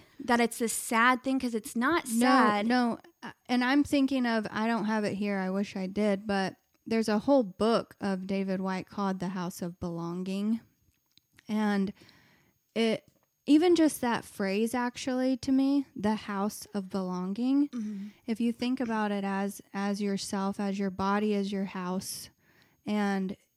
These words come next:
Speaker 2: you are making a place for yourself to live. And
Speaker 1: Mm.
Speaker 2: and that is actually very sweet to me.
Speaker 1: So sweet.
Speaker 2: You, you should treat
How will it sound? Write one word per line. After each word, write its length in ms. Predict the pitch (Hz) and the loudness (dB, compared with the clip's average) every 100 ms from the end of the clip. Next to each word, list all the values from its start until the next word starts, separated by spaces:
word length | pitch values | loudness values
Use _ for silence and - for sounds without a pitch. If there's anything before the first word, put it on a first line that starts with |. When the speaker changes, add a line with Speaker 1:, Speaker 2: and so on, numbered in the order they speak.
| _ | _
Speaker 2:
you 600 | 202 202 214 226 247 262 - | -4 0 2 4 2 0 -2
are 140 | 208 | -2
making 420 | 208 208 - 233 208 | -2 -2 -4 -6 -6
a 60 | |
place 440 | - 208 214 220 - | -6 -4 -4 -4 -10
for 200 | - 196 | -8 -6
yourself 600 | 185 185 - 190 190 - | -4 -6 -6 -6 -8 -10
to 120 | 208 | -8
live. 420 | 196 196 208 - - _ - | -4 -4 -6 -10 -18 _ -6
And 480 | 208 202 202 196 196 | -2 0 0 0 -2
Speaker 1:
Mm. 240 | 233 214 190 - _ _ _ - | -4 -6 -8 -16 _ _ _ -2
Speaker 2:
and 240 | 220 214 | 2 2
that 220 | 220 269 | 2 2
is 140 | 311 285 | 2 0
actually 760 | 240 240 - 233 220 214 208 - _ _ _ _ _ _ _ - | -2 -4 -4 -2 0 2 0 -4 _ _ _ _ _ _ _ -4
very 340 | 202 226 208 | -2 0 0
sweet 500 | - - 190 165 - - _ _ - | -2 -4 -4 -6 -12 -20 _ _ -4
to 120 | 214 | -2
me. 260 | 180 165 | 0 -2
Speaker 1:
So 240 | 190 226 214 | -2 -6 -6
sweet. 440 | - 220 208 208 - | -8 -8 -12 -14 -6
Speaker 2:
You, 560 | 202 233 240 240 226 _ _ - | 0 4 6 6 4 _ _ -6
you 120 | 226 | -2
should 240 | 233 254 214 | 0 0 0
treat 500 | - 285 302 - | -4 -2 -2 -2